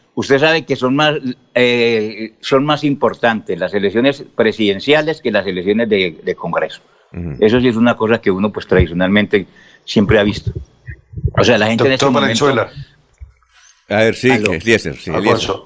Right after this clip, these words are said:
Speaker 3: una
Speaker 2: Eliezer.
Speaker 3: pregunta para el doctor Valenzuela. Eh, para obtener estas mil y pico de encuestas o de personas que han respondido,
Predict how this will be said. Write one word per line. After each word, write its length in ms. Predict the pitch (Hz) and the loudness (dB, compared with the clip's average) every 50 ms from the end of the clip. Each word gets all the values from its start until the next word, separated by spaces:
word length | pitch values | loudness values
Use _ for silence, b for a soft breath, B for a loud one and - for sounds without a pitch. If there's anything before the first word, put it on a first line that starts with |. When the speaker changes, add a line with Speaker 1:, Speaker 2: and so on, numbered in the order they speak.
| - _ | -18 _
Speaker 3:
una 100 | - - | -2 2
Speaker 2:
Eliezer. 180 | 113 120 117 104 | 4 4 4 4
Speaker 3:
pregunta 440 | 120 117 113 123 120 117 123 123 117 | 2 0 0 0 0 0 -2 0 0
para 140 | 123 120 113 | 2 0 0
el 40 | 104 | 0
doctor 280 | 110 110 104 - 120 | -2 -4 -2 -2 0
Valenzuela. 500 | 117 127 120 117 110 - 131 120 110 98 - B B B B B B _ _ - | 2 0 0 0 0 0 0 2 0 0 -2 B B B B B B _ _ -2
Eh, 340 | 123 120 117 117 117 - - | 0 2 2 0 -2 -6 -2
para 300 | - 139 139 139 143 139 | 0 2 2 2 2 0
obtener 380 | 139 123 - - 139 139 147 165 | -2 -4 -6 -6 -6 -4 -4 -4
estas 540 | 175 175 - - - 185 - - - - - | -4 -4 -2 -2 0 0 0 -2 -4 -6 -4
mil 480 | 135 131 143 156 156 156 156 151 - - | -2 0 0 2 2 2 0 0 -2 -2
y 120 | - 131 | -2 -4
pico 600 | 117 - - 131 120 120 - 139 143 139 123 - - | -2 -2 -2 -4 -2 -2 0 2 2 2 0 -4 -8
de 220 | 123 110 107 95 | -2 0 0 0
encuestas 720 | 92 95 92 - - 127 127 117 - - - 120 110 - - | 0 -4 -6 -2 0 0 2 2 -2 -2 0 0 0 0 -2
o 100 | 101 90 | -2 -2
de 120 | 87 87 | -2 -2
personas 400 | 87 - - - 107 110 107 - | -4 -2 -2 0 0 0 0 0
que 80 | - 127 | 0 0
han 80 | 117 110 | 0 0
respondido, 640 | 120 117 - - 101 95 90 113 113 113 113 110 | -2 -2 -2 -4 -6 -2 0 0 0 0 0 -4